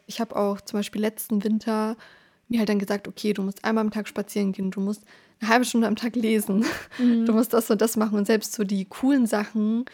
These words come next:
Speaker 1: so Freizeitkram dann so krass geplant, damit ich irgendwie alles unter einen Hut bekomme. Und ich merk so richtig, dass mir das halt gar nicht gut tut,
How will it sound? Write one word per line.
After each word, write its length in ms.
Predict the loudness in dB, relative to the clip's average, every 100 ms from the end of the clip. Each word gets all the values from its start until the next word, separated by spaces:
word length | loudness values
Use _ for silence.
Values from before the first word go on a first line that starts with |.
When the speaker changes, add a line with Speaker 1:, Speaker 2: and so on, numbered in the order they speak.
| -20 -20 _ _ -10
Speaker 1:
so 240 | -4 -4
Freizeitkram 920 | -4 2 4 4 2 -2 -4 0 0 2
dann 140 | -2
so 120 | -4
krass 340 | -8 -8 -6 -4
geplant, 920 | -6 -2 0 2 2 2 2 -4 -4
damit 260 | 0 0 -2
ich 120 | -4
irgendwie 220 | -4 -4
alles 220 | -6 -4
unter 220 | -6 -4 -4
einen 140 | -2
Hut 180 | -2 -4
bekomme. 640 | -10 -4 0 2 2 0 -4 -18 -20 -20 _
Und 60 | -2
ich 100 | 2
merk 180 | 2 2
so 100 | 2
richtig, 600 | 2 0 0 0 0 -6
dass 160 | -2
mir 100 | 0
das 140 | 0 -2
halt 180 | -2
gar 160 | 0 0
nicht 180 | -2 -4
gut 240 | -8 -8
tut, 420 | -6 -2 -2 -4